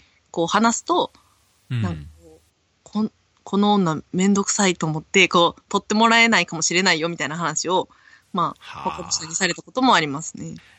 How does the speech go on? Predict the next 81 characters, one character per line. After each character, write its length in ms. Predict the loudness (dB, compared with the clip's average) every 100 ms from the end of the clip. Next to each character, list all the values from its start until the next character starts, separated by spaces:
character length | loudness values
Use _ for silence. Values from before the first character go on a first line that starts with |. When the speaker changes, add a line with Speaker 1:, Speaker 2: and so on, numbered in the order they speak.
| _
Speaker 2:
い 60 | -12
や 680 | -10 -10 -12 -14 -14 -14 -14
ー、 20 |
ほ 120 | -12
ん 100 | -12
と 100 | -10
ひ 100 | -8
ど 120 | -6 -8
い。 100 | -12
そ 160 | -14 -8
う 40 |
い 40 | -6
う 40 |
の 240 | -6 -8 -10
ひ 80 | -8
ど 80 |
い 40 | -8
で 60 |
す 140 | -8 -10
ね。 200 | -12 -12 -16 -18 -18 -6
Speaker 1:
い 40 |
や 60 | -2
ー、 260 | -2 -2
本 180 | -2 2
当 100 | 2
に 80 | 4
な 80 | 2
ん 40 |
か 80 | 0
そ 160 | 2
う 80 | 4
い 140 | 6 6
う 100 | 6
の 100 | 2
を 20 |
考 100 | 2 2
え 80 | 2
る 80 | 0
た 100 | -4
び 120 | -2
に、 180 | -4 -6 -12 -20 -14 -2
ま 140 | -2
あ、 80 | -2 _ _ _ _
社 160 | -6 -2
会 340 | 0 0 -2 _ _ _ -16 -4
が 160 | -2
な 100 | -2
ん 40 | -8
か 100 | -12
こ 260 | -12 -12
う、 80 | -4
変 80 | 2
わ 120 | 2
る 80 | 2
よ 100 | -2
う 20 |
な、 200 | -2 -8 _
な 80 | -16
ん 20 | -14
か 80 |
手 120 | -10 -10
立 100 | -10
て 100 | -8
考 140 | -2 2 4
え 40 |
れ 80 | 4
た 140 | 2
ら 60 | 0
い 60 | 0
い 20 |
の 100 | -2
に 100 | 0
な 180 | 0 -2
っ 20 |
て、 260 | -4 -8 -8 -20 _ _ _ _ _ _
す 140 | -20 -18
ご 100 | -18
く 40 |
思 40 | _ _ _ _
い 140 |
ま 60 | _